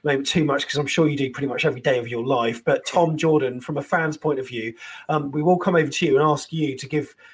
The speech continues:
your thoughts so Fletch can hear what it was like for a fan. But before we do that, Viv Williams, who's come back, 'cause Willow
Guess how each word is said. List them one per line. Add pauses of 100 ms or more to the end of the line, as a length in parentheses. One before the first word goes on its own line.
(120)
your
thoughts
so
Fletch
can
hear
what
it
was
like
for
a
fan.
But
before
we
do
that,
Viv
Williams, (320)
who's
come
back,
'cause
Willow